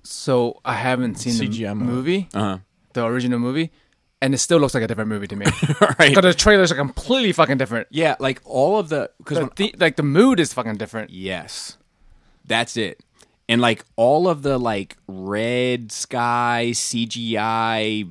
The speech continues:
Speaker 3: worms,
Speaker 2: Bugs and
Speaker 3: yeah, like, I don't see any of
Speaker 2: I
Speaker 3: that
Speaker 2: didn't see
Speaker 3: shit.
Speaker 2: any of that either. Random things to blow up that aren't humans, basically.
Speaker 3: Um, yeah, I don't know, man. I'm,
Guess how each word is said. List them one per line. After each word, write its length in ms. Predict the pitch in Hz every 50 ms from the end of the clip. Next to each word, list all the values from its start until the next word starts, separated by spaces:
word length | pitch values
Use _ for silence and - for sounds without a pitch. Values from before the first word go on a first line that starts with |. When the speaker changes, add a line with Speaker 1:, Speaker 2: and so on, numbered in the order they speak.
| 85 - - -
Speaker 3:
worms, 800 | - 95 98 98 104 110 113 113 117 120 120 120 120 120 117 113
Speaker 2:
Bugs 540 | 117 127 127 127 127 120 113 113 117 107 101 113
and 180 | 113 135 113 113
Speaker 3:
yeah, 80 | 110 -
like, 240 | - 123 113 95 - _
I 160 | - 98 113 113
don't 180 | 123 131 131
see 320 | - - - 175 175 - -
any 240 | 139 180 220 240 247
of 60 | 208
Speaker 2:
I 60 | -
Speaker 3:
that 40 | 107
Speaker 2:
didn't 100 | 107 107 107
see 120 | 107 113
Speaker 3:
shit. 80 | 95 98
Speaker 2:
any 100 | 110 113 110
of 40 | 110
that 120 | 107 104 107
either. 320 | 107 104 107 107 104 - _ _ _ _ -
Random 460 | 120 107 110 117 120 120 117 117 117
things 260 | 113 - 120 120 117 -
to 80 | - 107
blow 280 | 98 117 117 113 117
up 180 | 113 110 - -
that 120 | 113 110
aren't 220 | 113 110 107 107 104
humans, 380 | 120 120 117 117 117 117 110
basically. 560 | 107 117 117 113 - - 120 117 120 117 113 - _ _ - - - _ _ - - - _ _ _ _ _ _
Speaker 3:
Um, 600 | - 123 127 127 120 120 113 110 107 104 104 104 - _ _ _ _ _ _ _ _ _ _ _ _ _ _ _ _ _ _ - - _ -
yeah, 240 | 120 123 135 127 - -
I 140 | 92 117
don't 160 | 135 156 139 120
know, 140 | 123 123
man. 300 | 113 110 107 101 95 92 -
I'm, 520 | 101 110 123 131 135 131 123 110 101 95